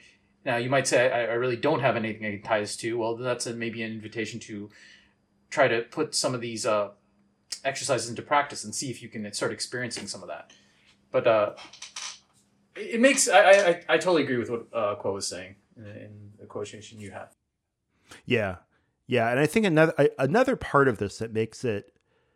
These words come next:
Speaker 2: a little bit difficult to invite people to, uh, fully participate in the present moment is that often, um, like,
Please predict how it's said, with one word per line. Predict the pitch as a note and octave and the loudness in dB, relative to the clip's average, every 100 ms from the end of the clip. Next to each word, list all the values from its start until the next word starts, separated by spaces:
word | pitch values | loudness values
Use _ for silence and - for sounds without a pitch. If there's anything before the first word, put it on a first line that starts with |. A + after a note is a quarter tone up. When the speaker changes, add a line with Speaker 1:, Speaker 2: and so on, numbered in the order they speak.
| _ _ _ _ _ _ | _ _ _ _ _ _
Speaker 2:
a | C#3+ | 0
little | C3+ C#3+ D3 | 6 8 10
bit | C#3 C3+ A2 | 6 2 0
difficult | B2+ B2 A#2 A2 G2+ G#2 - _ _ _ _ - | -2 -2 -6 -4 -4 -4 -8 _ _ _ _ -10
to | D3+ | -4
invite | B2+ A2 A2 A#2 C#3 | -2 -2 -2 -2 -4
people | - G#2 - G2 F#2+ - _ _ | -10 -8 -6 -6 -6 -10 _ _
to, | - B2+ B2 G2+ | -2 2 2 2
uh, | G2 G2 | -2 -4
fully | - C#3 C3+ | -2 2 4
participate | A#2+ A2+ A#2 - G#2 G#2 F#2+ - | 2 -4 -6 -8 -4 -4 -4 -6
in | G#2 G2+ | -8 -6
the | F#2+ | -6
present | - A2+ G#2 G#2 | -4 -4 -4 -6
moment | G2+ G#2 F#2 - _ _ - - | -4 -4 -4 -8 _ _ -20 -12
is | - A#2+ | -2 0
that | D3+ | 2
often, | A#2+ D#3 - F3+ D#3 C#3 | 4 4 4 -2 -4 -4
um, | B2 A2+ A2 G#2 G2 _ _ _ _ _ - - _ _ _ _ _ _ _ B2+ | 0 0 0 -4 -8 _ _ _ _ _ -18 -16 _ _ _ _ _ _ _ 0
like, | A#2 A2 | 0 0